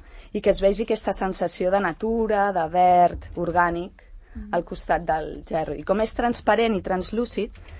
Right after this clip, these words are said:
Speaker 1: se'ns veu la textura i se'ns veuen tots els elements. I li he afegit unes boletes així decoratives vermelles i una mica de vesc, que el vesc és aquesta flor que ens porta sort, bueno, aquest element orgànic que ens porta sort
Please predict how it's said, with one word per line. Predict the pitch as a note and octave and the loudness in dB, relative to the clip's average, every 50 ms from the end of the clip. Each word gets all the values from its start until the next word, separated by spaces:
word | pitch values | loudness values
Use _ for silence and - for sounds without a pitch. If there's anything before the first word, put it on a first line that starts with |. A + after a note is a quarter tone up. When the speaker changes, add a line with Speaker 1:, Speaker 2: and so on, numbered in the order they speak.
| - - | -16 -10
Speaker 1:
se'ns | - - G3+ F#3+ F3 D#3+ | -4 -2 -2 -2 0 2
veu | - A3 G#3 G3+ F#3 | 4 4 4 4 4
la | E3+ D#3+ | 2 0
textura | - D#3+ E3 - - - - A3 A3+ A3+ G#3+ A3 | 0 -2 -4 -4 -6 -8 -4 -4 -2 0 0 -2
i | A#3+ | -2
se'ns | - - F3+ E3+ E3 | -4 -8 -8 -6 -4
veuen | E3+ F3 F3 F3 E3+ - | -4 -2 -2 -2 -4 -4
tots | F3+ E3+ - | -6 -6 -6
els | E3+ D#3+ D#3 E3 | -6 -6 -6 -6
elements. | D#3 D3+ D3 C#3+ D3+ D3+ D3 D3 D3 - - - - - - - - - _ _ _ _ - - - - - _ _ - - - - - | -6 -6 -4 -4 -4 -4 -6 -8 -10 -10 -14 -14 -16 -20 -20 -20 -20 -20 _ _ _ _ -8 -8 -8 -10 -18 _ _ -20 -20 -20 -16 -8
I | - A#3 | -6 -2
li | A3+ B3+ | 0 0
he | C4 | 0
afegit | C4+ - C#4 C4 - B3+ C#4 C#4 C4+ - - - - | 2 2 0 0 0 0 -2 -4 -4 -6 -10 -16 -10
unes | - A3+ A3+ A3 G3+ F3+ | -8 -4 -4 -4 -4 -4
boletes | F#3 G3 G3 G3 F#3+ F#3+ F#3 F3+ | 0 2 2 2 2 0 -2 -2
així | F#3+ F3+ - - G3 | -4 -6 -6 -6 -4
decoratives | F#3+ F#3 F#3 - F#3 F3+ F3+ - - G#3 G3 F#3 F3+ E3+ E3+ | -4 -4 -4 -6 -8 -8 -8 -8 -10 -8 -8 -8 -8 -8 -8
vermelles | E3 D#3+ - G3 A#3 B3 A3+ G3+ G3 G3+ G#3+ A3 A3 - - - - - - - - - - _ - - | -10 -8 -8 -6 -6 -4 -2 -2 -4 -4 -4 -8 -12 -18 -20 -20 -20 -20 -20 -20 -20 -20 -20 _ -14 -10
i | G3+ G#3+ | -8 -8
una | G#3+ A3 | -6 -6
mica | A3 G#3 G3 F#3+ A#3+ A3 | -6 -8 -8 -6 -4 -4
de | F#3+ D#3+ | -2 -2
vesc, | D#3 D#3 D#3 D#3 - - - _ _ | -4 -6 -8 -8 -12 -18 -20 _ _
que | - F3+ | -8 -6
el | E3+ E3+ | -6 -6
vesc | F3+ F#3 F3+ - - | -6 -8 -8 -8 -10
és | F3+ - | -10 -8
aquesta | G3+ F#3+ G3 F#3+ - - F#3 | -8 -8 -8 -8 -8 -8 -8
flor | F#3 - - G#3+ G3+ G#3 G#3+ G#3+ G#3 G3+ | -8 -8 -8 -4 -2 0 0 0 -2 -2
que | F#3+ | -6
ens | F3 E3 - | -8 -8 -6
porta | - G3 F3+ F3 - F3+ F3+ | -4 -4 -4 -2 -2 -2 -2
sort, | - - G#3 G3+ G#3 G#3 G3+ F#3+ | -2 0 2 4 4 4 4 2
bueno, | F#3 F#3 F3+ E3+ | 0 -4 -4 -4
aquest | E3+ - F#3 - | -6 -6 -4 -4
element | G3 G3 F#3 F#3 F#3 F#3 F#3+ G3 F#3+ F#3 E3+ - | -2 -2 -2 -4 -4 -6 -6 -6 -6 -8 -8 -8
orgànic | E3+ E3+ E3+ F3 F#3+ G3 F#3+ F#3+ F#3 - | -10 -8 -6 -4 -4 -4 -4 -6 -6 -8
que | F#3 | -8
ens | F3+ E3+ - | -8 -8 -6
porta | - F3 F3+ - F3+ F3+ | -6 -6 -6 -6 -8 -8
sort | - - G3 G3 G3 G3 G3 - | -6 -4 -2 -2 0 -2 -2 -6